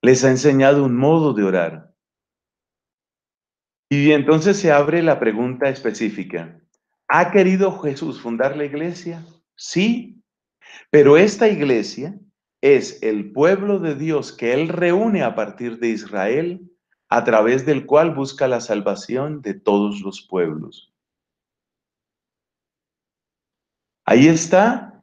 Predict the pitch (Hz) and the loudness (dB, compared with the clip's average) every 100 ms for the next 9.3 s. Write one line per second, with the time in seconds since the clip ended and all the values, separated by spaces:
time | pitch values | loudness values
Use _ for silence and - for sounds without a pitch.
0 | _ - 127 - 120 - 156 180 202 214 | _ 0 0 2 0 2 4 4 4 0
1 | - 123 120 117 117 139 151 156 156 113 | -2 -6 -2 -2 -2 -2 -2 -6 -6 -6
2 | 107 110 98 90 82 - _ _ _ _ | -6 -8 -8 -8 -10 -18 _ _ _ _
3 | _ _ _ - - 139 143 135 147 175 | _ _ _ -6 0 2 4 2 4 4
4 | 190 196 240 - - 131 - 160 208 131 | 6 4 0 -6 -4 -4 -2 -4 -6 -10
5 | 135 143 127 - 117 98 87 78 - _ | -8 -6 -8 -8 -8 -6 -8 -10 -18 _
6 | _ _ _ - - 139 147 143 139 185 | _ _ _ -4 2 2 4 2 2 2
7 | 208 202 233 233 233 _ _ - 131 147 | 2 2 0 0 -4 _ _ -6 -4 0
8 | 143 135 143 135 131 123 110 98 101 87 | 0 0 0 0 0 -4 -4 -4 -4 -6
9 | - - | -10 -20